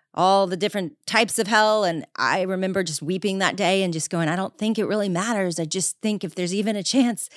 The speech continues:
that every soul we know could, could go there, that we do the best we can to show them God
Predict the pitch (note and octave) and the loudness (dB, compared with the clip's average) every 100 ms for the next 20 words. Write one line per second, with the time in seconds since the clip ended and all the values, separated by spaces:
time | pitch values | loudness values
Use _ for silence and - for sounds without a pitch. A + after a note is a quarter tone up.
0 | - - - F3 F#3+ E3+ F#3 G3+ G#3+ - | -20 -20 -18 -2 2 4 2 2 0 4
1 | A3 G#3+ G3+ G3 A3 G#3 F3+ E3 _ - | 4 4 2 4 4 4 2 -2 _ -4
2 | G3 E3 _ _ _ - F#3+ F#3+ A3 A3+ | -4 -4 _ _ _ -8 -2 2 4 6
3 | F#3+ F3+ C3 F#3+ E3+ - - G#3 A#3 G3 | 4 4 0 -4 -6 -8 -4 2 2 4
4 | F3+ F3 - F3 F3+ F#3 E3+ - F3 E3+ | 2 0 -4 -6 -4 -4 -2 0 0 -2
5 | D#3+ D3 - | -4 -8 -12